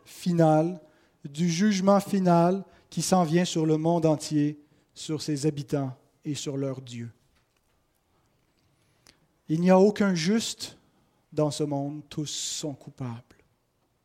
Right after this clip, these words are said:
Et la colère de Dieu est sur tous les hommes. Le verdict est déjà tombé. Il n'y a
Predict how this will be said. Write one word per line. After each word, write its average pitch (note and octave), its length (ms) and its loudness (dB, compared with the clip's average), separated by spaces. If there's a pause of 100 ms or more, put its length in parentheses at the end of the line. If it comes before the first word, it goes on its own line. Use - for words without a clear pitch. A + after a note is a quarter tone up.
(680)
Et E3 80 2
la F3 120 6
colère G3 460 6
de F3 100 4
Dieu F#3+ 560 2
est D#3 80 -2
sur - 220 -6
tous - 160 -10
les F3+ 240 0
hommes. D3 260 -2 (1800)
Le D3+ 140 0
verdict E3 560 2
est D#3+ 60 4
déjà D#3+ 320 2
tombé. C3+ 500 -8 (100)
Il D#3 60 -16
n'y C#3+ 60 -4
a C#3+ 160 -4